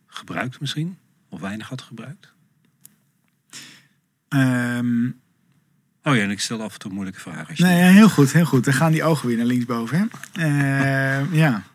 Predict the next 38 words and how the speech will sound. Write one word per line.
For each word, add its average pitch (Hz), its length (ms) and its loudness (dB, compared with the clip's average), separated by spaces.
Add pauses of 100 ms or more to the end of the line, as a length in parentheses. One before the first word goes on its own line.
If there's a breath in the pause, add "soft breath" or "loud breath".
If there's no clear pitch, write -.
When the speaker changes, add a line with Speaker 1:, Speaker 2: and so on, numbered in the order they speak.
(600 loud breath)
Speaker 2:
Ehm. 123 540 -6
Speaker 1:
Ik 117 80 -6
zit 120 200 -6
gewoon 98 220 -10
weer 87 120 -10
stiekem 98 320 -10
van 87 160 -10
je 87 60 -12
te 90 120 -16
leren, 90 380 -14
want 90 300 -20 (800)
je - 140 -18
hebt 87 140 -14 (240)
heel 107 240 -6
veel 85 340 -12
vermogens 92 580 -10
aangezet 87 580 -12
waar 82 180 -16
ik 82 140 -20
misschien 87 260 -14
wel 78 100 -18
eens 71 120 -14
van 73 160 -20
heb 76 140 -20
gehoord, 98 460 -14
maar - 140 -20 (680)
mijlenver 98 680 -6
misschien 90 220 -12
nog 95 100 -14
wel 90 120 -16
van 87 140 -14
me 87 60 -16
afstaat 127 380 -14
en 82 80 -16
de 82 60 -16
mensen 135 300 -14
die - 100 -16
kijken. - 360 -18